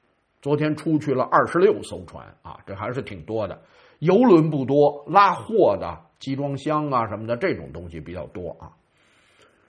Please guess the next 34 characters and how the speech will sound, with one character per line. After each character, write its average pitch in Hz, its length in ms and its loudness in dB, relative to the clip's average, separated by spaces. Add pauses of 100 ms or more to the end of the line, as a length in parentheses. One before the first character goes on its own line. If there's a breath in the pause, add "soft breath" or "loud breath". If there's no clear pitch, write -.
(760)
那 208 580 2
昨 185 260 -2
天 202 280 0
有 175 160 2
两 123 260 -2
家 170 160 2
媒 160 160 0
体 127 420 -4
是 - 160 -10 (120)
刨 135 320 -2
出 165 100 -4
来 147 160 6
说， 160 180 0
川 160 280 0
普 117 160 -4
说 156 200 -2
的 151 100 0
人 143 260 -2
送 143 200 -6
他 147 120 -4
那 160 120 -4
大 117 240 -2
礼， 87 380 -8
不 123 160 -8
就 147 160 -2
是 131 140 -4
说 151 220 4
嘛， 120 260 2 (120)
霍 - 140 -2
尔 135 100 4
木 120 120 -6
兹 131 120 -2
海 101 200 -2
峡 120 400 -4